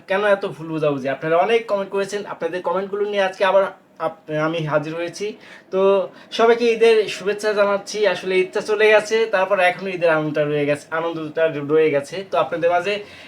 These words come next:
আহ, আবারও আসলাম আজকে আপনাদের প্রশ্নের কিছু উত্তর নিয়ে।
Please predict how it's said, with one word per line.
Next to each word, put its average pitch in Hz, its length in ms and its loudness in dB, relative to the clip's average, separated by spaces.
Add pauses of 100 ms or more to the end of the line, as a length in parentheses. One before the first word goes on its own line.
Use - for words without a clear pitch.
(120)
আহ, 143 160 0
আবারও 185 260 4
আসলাম 220 360 2
আজকে 190 260 0
আপনাদের 196 340 -2
প্রশ্নের 208 420 -8
কিছু 190 240 -16
উত্তর 180 240 -12
নিয়ে। 202 300 -6